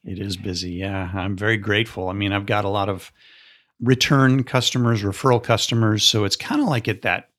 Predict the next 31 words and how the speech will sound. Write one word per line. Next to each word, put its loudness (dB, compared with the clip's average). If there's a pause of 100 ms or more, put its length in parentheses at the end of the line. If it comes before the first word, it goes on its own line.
(220)
sweet -2
spot -2
where -2
you -2
start, 0 (460)
I -8
was 2
telling 2
people -2
in 2
a 2
networking -4
group -8
yesterday, -6
it's -2
like, -6 (260)
you -4
know, -2
when 0
you're -2
trying 0
to, -6 (180)
like, -10 (160)
camping 2
and -6
you're -6
starting 2
a -6
fire 0
and -4
you're, -6